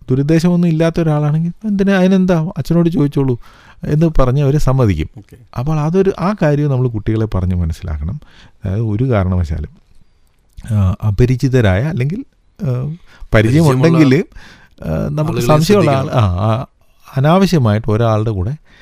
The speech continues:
Speaker 1: തന്നെ കാറിൽ കയറരുത്. അപ്പോൾ ഇതിൽ നിന്നെല്ലാം നമുക്ക് മനസ്സിലാകുന്ന ഒരു കാര്യം, ഒരു കുട്ടി തനിയെ
Speaker 2: ഉം.
Speaker 1: വേറൊരാളുടെ കൂടെ, അത് പ്രത്യേകിച്ച് മുതിർന്ന ഒരാളുടെ കൂടെ ആകുന്ന സാഹചര്യങ്ങൾ നമ്മൾ ഒഴിവാക്കണം.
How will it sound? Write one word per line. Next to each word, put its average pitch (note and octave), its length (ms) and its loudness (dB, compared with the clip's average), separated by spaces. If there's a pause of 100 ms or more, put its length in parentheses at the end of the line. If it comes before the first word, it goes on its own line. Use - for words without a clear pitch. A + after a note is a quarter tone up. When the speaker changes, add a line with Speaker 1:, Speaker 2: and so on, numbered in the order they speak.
(380)
Speaker 1:
തന്നെ F2+ 240 -2
കാറിൽ F2 300 -4
കയറരുത്. D2+ 480 -8
അപ്പോൾ - 200 -2
ഇതിൽ F3+ 240 4
നിന്നെല്ലാം G3 520 2
നമുക്ക് D#3+ 380 -2 (360)
മനസ്സിലാകുന്ന C3 520 0
ഒരു A#2 200 -4
കാര്യം, E2 380 -4 (680)
ഒരു F3+ 180 6
കുട്ടി F3+ 360 0 (100)
തനിയെ G#2 400 4 (460)
Speaker 2:
ഉം. D#2+ 200 -8 (160)
Speaker 1:
വേറൊരാളുടെ A#2 920 2
കൂടെ, E2 280 -2 (220)
അത് E3+ 80 -4
പ്രത്യേകിച്ച് D3+ 380 -2
മുതിർന്ന C3 400 -2
ഒരാളുടെ F#2+ 500 0
കൂടെ E2 300 -4 (880)
ആകുന്ന G#2+ 680 -2 (480)
സാഹചര്യങ്ങൾ F2+ 920 -2 (460)
നമ്മൾ D#2+ 140 -6
ഒഴിവാക്കണം. D#2+ 540 -6